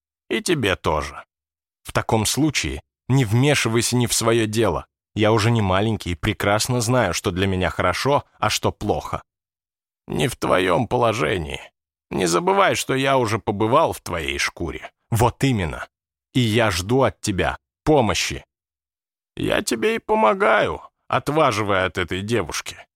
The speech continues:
Ты принесешь ей несчастье и сам будешь несчастлив до конца своих дней». Старик положил руку мне на плечо и очень серьезно произнес:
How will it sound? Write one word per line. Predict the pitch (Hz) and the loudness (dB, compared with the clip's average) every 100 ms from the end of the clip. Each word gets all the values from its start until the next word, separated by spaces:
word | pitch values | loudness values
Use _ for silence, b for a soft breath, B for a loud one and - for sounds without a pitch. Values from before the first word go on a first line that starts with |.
| _ _ _ _ | _ _ _ _
Ты | - | -4
принесешь | - 180 185 156 180 185 - | -2 0 2 2 2 2 2
ей | 151 143 | 0 0
несчастье | 131 117 - - 147 180 - 85 | 0 0 -2 0 0 0 -2 -8
и | 82 82 | -6 -4
сам | - 147 180 165 | 0 2 2 0
будешь | 135 110 - | -2 -2 -2
несчастлив | 95 - 110 135 151 147 117 | -4 -2 -2 0 0 -2 -4
до | 101 | -4
конца | - 90 - 90 | -2 -2 -2 -2
своих | - 101 120 131 135 | -2 -4 -4 -4 -4
дней». | 185 208 - _ _ _ _ _ _ _ | -2 -2 -6 _ _ _ _ _ _ _
Старик | - - 98 147 | -4 0 -2 -2
положил | - 113 110 117 120 | -2 0 2 2 0
руку | 123 - | 0 0
мне | 95 90 80 | -2 0 0
на | 73 | -2
плечо | 80 67 - 123 - | -4 -6 -2 -2 0
и | 107 | 0
очень | 139 - 143 | 0 0 -2
серьезно | - 104 92 95 90 92 | 0 0 0 0 0 -2
произнес: | 98 90 82 78 69 - | 0 0 0 -2 -2 -4